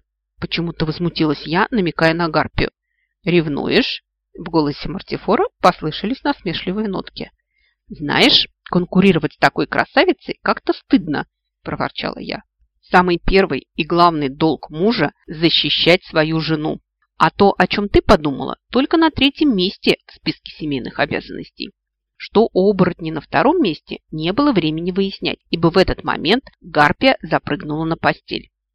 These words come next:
Матрас прогнулся под ее немалым весом, и нам пришлось спешно отползти от середины,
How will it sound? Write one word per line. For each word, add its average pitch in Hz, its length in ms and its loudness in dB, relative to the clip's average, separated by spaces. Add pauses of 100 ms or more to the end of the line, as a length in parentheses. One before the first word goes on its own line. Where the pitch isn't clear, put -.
(220)
Матрас 160 440 2
прогнулся 165 560 -4
под - 200 -4
ее 151 200 -2
немалым 170 540 0
весом, 147 440 -8
и 165 100 -4
нам 147 220 -2
пришлось 254 560 -2
спешно 147 480 -2
отползти 165 480 -4
от 160 140 -2
середины, 180 640 -6